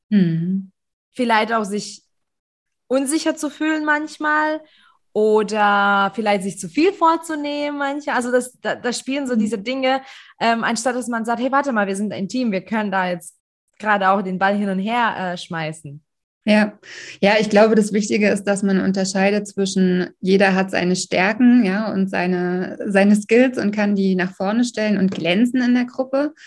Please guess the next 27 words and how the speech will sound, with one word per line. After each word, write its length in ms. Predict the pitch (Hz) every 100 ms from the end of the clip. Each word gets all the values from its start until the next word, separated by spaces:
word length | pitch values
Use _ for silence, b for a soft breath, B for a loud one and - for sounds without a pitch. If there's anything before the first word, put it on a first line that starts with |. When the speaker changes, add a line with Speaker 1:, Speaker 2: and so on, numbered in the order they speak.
| B B B B -
Speaker 1:
Ähm, 640 | 196 196 196 202 196 190
weil 220 | 180 180
viele 240 | 185 208 202
beim 380 | 180 180 185 -
Teamwork 480 | - 254 254 226 214
immer 160 | 202
daran 220 | 196 190 190
denken, 300 | 180 202 196
dass 160 | 185
man 160 | 185 185
so 140 | 185
einen 200 | 180 180
gemeinsamen 640 | 170 170 185 233 226 226 220
Brei 640 | - 180 190 226 262 277 - _ -
rausschubst. 760 | - 226 247 240 294 302 - - _ - 285 -
Darum 220 | 175 190
geht's 200 | 190 185
ja 80 | 190
gar 200 | 165 165
nicht, 160 | 190
sondern 220 | 190 180 175
dass 120 | -
man 160 | 180
halt 140 | 175 170
einfach 300 | - - 185
sich 180 | 185 -
ein-, 220 | 190